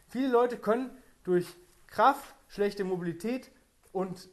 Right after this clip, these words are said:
oder durch hohe Mobilität und wenig Kraft einiges ausgleichen. Aber eigentlich muss alles im Einklang sein. Kraft, Stabilität, ähm,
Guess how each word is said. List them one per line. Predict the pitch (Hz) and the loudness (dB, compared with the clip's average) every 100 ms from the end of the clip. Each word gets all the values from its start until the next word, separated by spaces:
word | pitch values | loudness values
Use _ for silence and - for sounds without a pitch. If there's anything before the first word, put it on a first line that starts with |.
| - | -6
oder | 196 180 | -2 0
durch | 175 165 165 | -2 -4 -4
hohe | 202 240 | 2 4
Mobilität | 220 208 208 220 214 | 4 0 -4 -4 -4
und | 180 | -4
wenig | 196 185 | -4 -6
Kraft | - 220 220 | -4 -4 -2
einiges | 180 208 190 - | -4 -2 -2 0
ausgleichen. | 180 190 131 113 123 - - _ - | -2 0 -2 -2 -6 -16 -20 _ -8
Aber | 156 202 240 240 - - - | -4 0 0 -2 -16 -16 -6
eigentlich | 175 233 | -4 -4
muss | 214 214 214 - - | -4 -6 -10 -18 -6
alles | 151 202 196 | -2 -2 -2
im | 170 | -6
Einklang | 127 175 185 151 131 | -6 -4 -4 -4 -2
sein. | 120 120 | -4 -4
Kraft, | - 208 220 - _ | 0 0 0 -8 _
Stabilität, | - 165 151 143 220 226 226 - _ _ _ _ _ _ | -8 -6 -6 -6 -4 -6 -8 -18 _ _ _ _ _ _
ähm, | 160 160 160 160 151 | -4 -2 -2 -6 -8